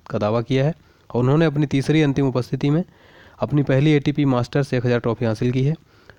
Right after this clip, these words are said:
और थिएम ने रॉजर फेडरर को रिकॉर्ड छठे बीएनपी परिवास ओपन के ताज से वंचित कर दिया है। ठीक है, भारत में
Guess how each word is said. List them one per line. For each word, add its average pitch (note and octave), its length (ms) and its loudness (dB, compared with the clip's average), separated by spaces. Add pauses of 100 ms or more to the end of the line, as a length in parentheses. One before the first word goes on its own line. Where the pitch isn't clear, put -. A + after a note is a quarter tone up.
(240)
और A#2 120 -2
थिएम C#3+ 300 2
ने E3+ 120 4
रॉजर C#3 240 2
फेडरर C#3 320 0
को D3 140 0
रिकॉर्ड C3 400 0
छठे C3+ 380 -2
बीएनपी A#2 380 0
परिवास A2 580 -2 (180)
ओपन A#2 300 -2
के B2+ 180 -4 (180)
ताज G#2 160 -2
से - 140 -8
वंचित G#2+ 300 -4
कर G2+ 160 -4
दिया G2 220 -4
है। F#2+ 80 -6
ठीक - 200 -6
है, A#2 120 -4 (4000)
भारत C3+ 400 2
में F3+ 200 4